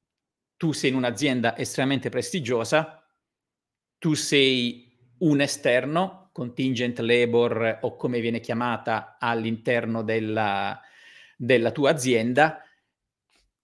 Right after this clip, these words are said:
e il tuo obiettivo è entrare, ok? Diventare un interno. Ci sono moltissime aziende che hanno gran parte della forza lavoro strutturata così,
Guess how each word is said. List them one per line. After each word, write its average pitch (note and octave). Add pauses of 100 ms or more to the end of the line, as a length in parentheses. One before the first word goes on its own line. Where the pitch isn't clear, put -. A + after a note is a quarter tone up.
(1200)
e E3
il D3+
tuo E3
obiettivo C#3+
è A#2+
entrare, A2
ok? B2+
Diventare A#2+
un G#2
interno. G#2
Ci -
sono D3+
moltissime D#3
aziende A#2+
che -
hanno B2+
gran C#3+
parte C3
della A#2
forza -
lavoro A#2
strutturata A#2+
così, C#3